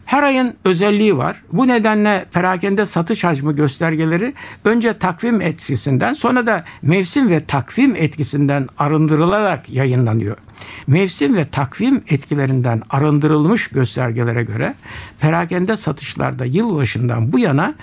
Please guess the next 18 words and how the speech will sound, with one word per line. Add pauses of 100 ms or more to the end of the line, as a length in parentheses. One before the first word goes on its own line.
(240)
artış
gerçekleşemedi. (600)
Satışlar
yılbaşından
bu
yana (100)
geriliyor. (280)
Ağustos
ayında (200)
gıda,
içecek
ve
tütün
alışverişlerinde
gerileme
binde (420)
dokuz
oranında.